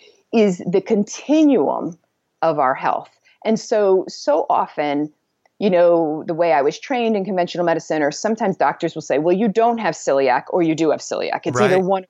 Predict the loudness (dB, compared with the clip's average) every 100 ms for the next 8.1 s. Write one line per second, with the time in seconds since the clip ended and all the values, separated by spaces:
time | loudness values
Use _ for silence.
0 | -4 0 0 0 -2 -4 -2 -2 -2 -4
1 | 0 0 2 2 2 0 -2 -2 -2 -2
2 | -4 -6 -16 _ _ -2 0 0 0 0
3 | 2 0 2 2 0 -2 -4 -4 -8 0
4 | 4 4 2 0 -4 -2 -2 -2 -4 -4
5 | -4 -8 -2 0 2 -2 -12 -20 -2 2
6 | 4 2 0 -20 _ -4 0 0 0 -4
7 | -2 0 2 2 2 4 2 0 -6 -4
8 | -6